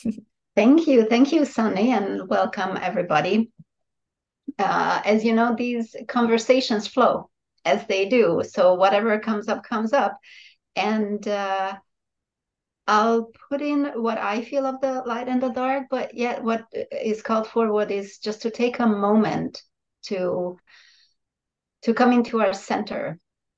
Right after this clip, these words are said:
Speaker 2: 'cause this is gonna be a, a big one, I feel, that we'll talk about. So whoever is listening, even if you're, well, hopefully you're not driving, but whether you're walking or cooking or, or sitting, to just take a deep breath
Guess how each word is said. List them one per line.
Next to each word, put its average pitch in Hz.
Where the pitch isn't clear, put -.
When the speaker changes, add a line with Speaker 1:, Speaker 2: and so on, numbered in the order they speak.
Speaker 2:
'cause 208
this 233
is 262
gonna 233
be 214
a, 190
a 185
big 180
one, 160
I 156
feel, 180
that 165
we'll 170
talk 185
about. 165
So 175
whoever 233
is 226
listening, 214
even 220
if 220
you're, 190
well, 233
hopefully 226
you're 214
not 208
driving, 220
but 208
whether 214
you're 208
walking 220
or 196
cooking 226
or, 196
or 185
sitting, 202
to 214
just 220
take 269
a 277
deep 233
breath 180